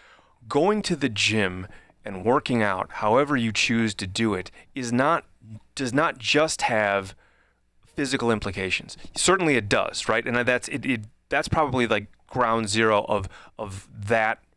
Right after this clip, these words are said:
particular endeavor. I'm gonna go here, I'm gonna lift weights, I'm gonna get stronger.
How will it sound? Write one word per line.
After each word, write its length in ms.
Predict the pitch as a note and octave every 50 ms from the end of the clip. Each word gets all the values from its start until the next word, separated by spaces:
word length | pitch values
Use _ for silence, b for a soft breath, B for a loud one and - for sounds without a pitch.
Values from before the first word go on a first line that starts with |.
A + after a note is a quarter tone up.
| _
particular 500 | - A#2+ G#2+ - B2+ A#2 B2 A2 G#2+ G#2
endeavor. 440 | F#2+ F#2+ F#2+ A2 G#2 G2 F2 G2 B B B B B B -
I'm 100 | A2 A2+
gonna 140 | A2 G2+ G2+
go 280 | G2 C#3+ C#3+ D3+ D3+ C#3+
here, 360 | C3 B2 A#2+ A#2+ A#2 A2+ - -
I'm 100 | A2 G2+
gonna 140 | F#2+ F#2+
lift 300 | G2+ A2+ C3+ C3+ - -
weights, 320 | - G#2+ G2+ G2+ G2 - - -
I'm 60 | A2
gonna 120 | G2 G2+
get 180 | - A2 G#2 -
stronger. 640 | - - - - - G#2 G2+ F#2+ G2 F#2+ F#2+ F#2+